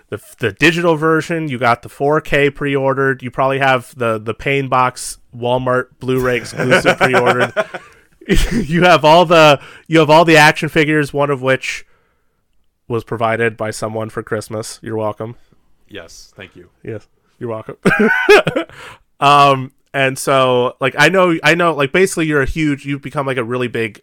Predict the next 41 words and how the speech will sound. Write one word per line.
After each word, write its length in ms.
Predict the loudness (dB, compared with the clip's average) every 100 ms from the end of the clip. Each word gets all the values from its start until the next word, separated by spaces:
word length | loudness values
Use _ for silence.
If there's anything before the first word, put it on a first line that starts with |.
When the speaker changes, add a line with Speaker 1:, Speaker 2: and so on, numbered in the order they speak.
| _ -16
Speaker 1:
super 380 | -8 -6 -6
fan 280 | -8 -8 -8
almost. 360 | -12 -12 -12 -8
So 120 | -8
is 80 | -6
there 160 | -6 -4
anything 380 | -6 -4 -4 -2
about 320 | 0 0 -2
the 60 |
movie 360 | -10 -8 -10 -12 _ -20 -20 _ _ _ _ _ _
that 200 | 0 2
you 260 | 2 2 2
personally 600 | -2 -2 -4 -6 -6 -8 -16
think 480 | -8 -6 -6 -8 -10
was 240 | -8 -4
lackluster 720 | -2 -2 -2 -6 -6 -8 -8
or 160 | -8 -12
didn't 400 | -10 -10 -10 -14
work 180 | -16 -16
for 140 | -20
you? 240 | -18 -18 _ _ _ _ _ _ _ _
Speaker 2:
Here, 200 | -10 -10
here's 320 | -8 -8 -6
what 80 | -8
I'll 120 | -8
say. 360 | -8 -10 -10 -12
And, 160 | -16 -14
and 160 | -14 -12
what, 180 | -12 -10
what 220 | -10 -10
really 300 | -10 -8 -6
im-, 140 | -8 -12 -14
surprised 480 | -18 -10 -8 -8 -10
me 120 | -14
immensely 720 | -14 -14 -14 -16 -16 -18 _ _ _ _ _ _ _
was 160 | -14 -12
that 100 | -10
everybody 320 | -10 -8 -8
was 160 | -10 -10
perfectly 400 | -12 -12 -20 -20
cast. 520 | -20 -20 -20 -20